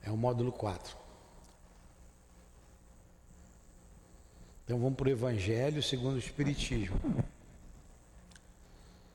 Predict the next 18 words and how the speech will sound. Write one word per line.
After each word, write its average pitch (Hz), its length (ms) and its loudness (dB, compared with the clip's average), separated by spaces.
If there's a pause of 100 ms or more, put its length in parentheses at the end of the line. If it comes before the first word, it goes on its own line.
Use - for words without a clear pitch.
(840)
Tem 220 260 8
consequências 143 1400 2 (180)
de 123 120 4
importância 135 840 2
capital 120 1040 0 (340)
e 180 140 6
direta 120 640 4
para 127 240 2
os 98 180 2
encarnados 123 1000 2 (680)
a 156 200 6
ação 180 500 4
dos 185 220 4
espíritos 170 840 2
sobre 165 460 4
os 170 160 4
fluidos 151 580 4
espirituais. 165 960 0